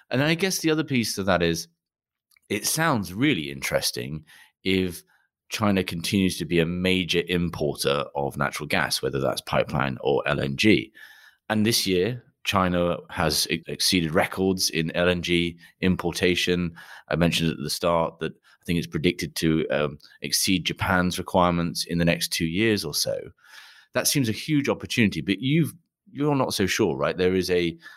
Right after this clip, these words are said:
big domestic natural gas opportunity in China that as yet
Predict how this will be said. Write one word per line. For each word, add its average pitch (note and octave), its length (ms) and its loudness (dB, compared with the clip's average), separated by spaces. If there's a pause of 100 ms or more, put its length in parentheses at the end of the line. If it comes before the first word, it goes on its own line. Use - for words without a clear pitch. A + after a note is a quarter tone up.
(260)
big G#2+ 200 2 (180)
domestic F2+ 840 0
natural C#2+ 320 -2
gas C#2+ 260 0
opportunity C#2+ 520 -4
in D2 80 -2
China D#2 340 2
that D#2+ 180 0
as E2+ 220 0
yet G#2 380 2